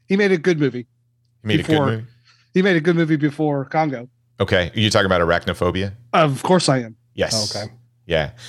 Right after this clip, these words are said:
Speaker 2: So Frank Marshall, primarily, if you look at his filmography, it's more producing credits.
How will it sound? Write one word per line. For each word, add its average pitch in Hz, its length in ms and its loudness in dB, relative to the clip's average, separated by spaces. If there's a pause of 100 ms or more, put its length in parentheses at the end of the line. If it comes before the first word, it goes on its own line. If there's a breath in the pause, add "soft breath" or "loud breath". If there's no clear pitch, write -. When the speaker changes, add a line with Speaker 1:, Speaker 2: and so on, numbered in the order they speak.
(220 loud breath)
Speaker 2:
So 143 300 2
Frank 147 260 0
Marshall, 127 540 2
primarily, 110 1120 0
if 98 140 -6
you 98 100 2
look 101 240 2
at 95 160 2
his 95 160 2
filmography, 82 800 -2
it's 95 240 -4
more 101 220 2
producing 90 440 -2
credits. - 520 -4